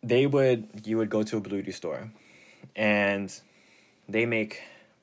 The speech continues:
beautiful shoes, like, beautiful leather shoes, handcrafted and everything. And you go to their shoe, their store, and they will take off your shoes.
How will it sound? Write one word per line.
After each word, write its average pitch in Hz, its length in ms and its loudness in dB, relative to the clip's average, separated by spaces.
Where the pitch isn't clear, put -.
beautiful 104 600 0
shoes, - 400 -14
like, - 120 -14
beautiful 95 460 -6
leather 90 300 -4
shoes, 90 280 -8
handcrafted 87 540 -10
and 90 80 -4
everything. 107 480 -2
And 107 140 -2
you 107 80 4
go 113 140 4
to 117 60 6
their 101 100 2
shoe, 147 360 -4
their 92 220 -6
store, 127 240 -2
and 98 100 -4
they 104 60 0
will 104 80 0
take 110 100 -2
off 104 140 2
your 95 80 -6
shoes. - 340 -8